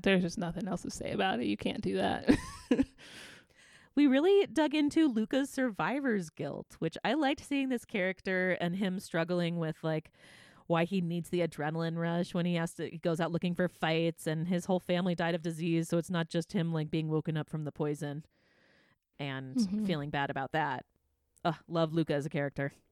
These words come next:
Speaker 1: He was really great. We got a lot more of him, I feel like, in this book than we did in the last one, which was nice.
Speaker 2: We also have, it's, like, the small things that I am starting to notice, like gender parity in guards. Like, there's was a person named Maria.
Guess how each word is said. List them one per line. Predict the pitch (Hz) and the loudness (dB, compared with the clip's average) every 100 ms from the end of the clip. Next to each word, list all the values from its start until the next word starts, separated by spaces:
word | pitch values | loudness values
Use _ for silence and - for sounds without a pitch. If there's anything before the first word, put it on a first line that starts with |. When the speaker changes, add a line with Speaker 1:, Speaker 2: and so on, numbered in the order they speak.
| _ _ _ _ _ _ _ | _ _ _ _ _ _ _
Speaker 1:
He | - 226 | 0 4
was | 247 | 4
really | - 202 | 4 4
great. | 185 180 180 - 208 | 2 -2 -2 -2 2
We | |
got | 220 233 | 6 6
a | |
lot | 240 185 | 6 2
more | 196 185 | 2 0
of | 180 | 0
him, | 190 | -6
I | 190 | -6
feel | 190 - | -6 -6
like, | 175 | -4
in | 190 | -4
this | 202 | -4
book | - 185 | -6 -6
than | 214 | -4
we | 208 | -4
did | - | -2
in | 196 | -2
the | 185 - | -4 -4
last | 185 - | -6 -6
one, | - | -8
which | - 208 | -6 -6
was | 220 | -8
nice. | 214 - 214 - - _ _ _ _ _ _ _ _ _ _ _ _ _ _ _ | -10 -6 -6 -8 -18 _ _ _ _ _ _ _ _ _ _ _ _ _ _ _
Speaker 2:
We | 214 214 | 4 4
also | 254 381 | 4 6
have, | 302 254 - - | 6 6 2 0
it's, | 226 | 2
like, | 311 - _ - | 2 -4 _ 0
the | 240 | 0
small | - 220 208 339 | 2 4 8 6
things | - 156 156 | 6 0 0
that | 170 160 | -2 -2
I | 156 - | -2 -4
am | 180 | -8
starting | 165 165 160 | -2 -4 -2
to | 180 | -4
notice, | 156 156 151 | -2 -2 -4
like | 160 - | -8 -4
gender | 151 165 180 | -4 0 -2
parity | - 190 190 190 190 | 0 2 2 4 4
in | 160 151 | 2 -4
guards. | 143 139 170 180 - - _ - | -4 -2 -2 -4 -14 -20 _ -6
Like, | 156 147 | -6 -4
there's | 160 147 151 151 160 | -4 -2 -2 -4 -4
was | 147 147 - - | -4 -4 -6 -8
a | |
person | 156 156 156 165 | -4 -4 -2 -4
named | 156 - | -4 -6
Maria. | 160 143 131 123 | -8 -6 -6 -8